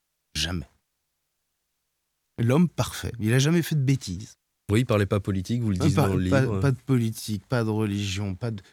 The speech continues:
Speaker 1: pas de, quelqu'un, ça revient tout le mo-, tout le temps. Qu'est-ce qui était charmant ?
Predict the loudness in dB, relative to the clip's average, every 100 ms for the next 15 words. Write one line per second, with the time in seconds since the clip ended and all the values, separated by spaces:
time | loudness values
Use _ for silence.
0 | _ -2 -2 -4 -16 _ _ -4 -4 -2
1 | -2 0 -2 -4 -4 -4 -4 -6 -4 -2
2 | -2 -4 -8 -8 -6 -4 -2 -4 -4 -8
3 | -8 -6 -4 -6 -8 -6 -6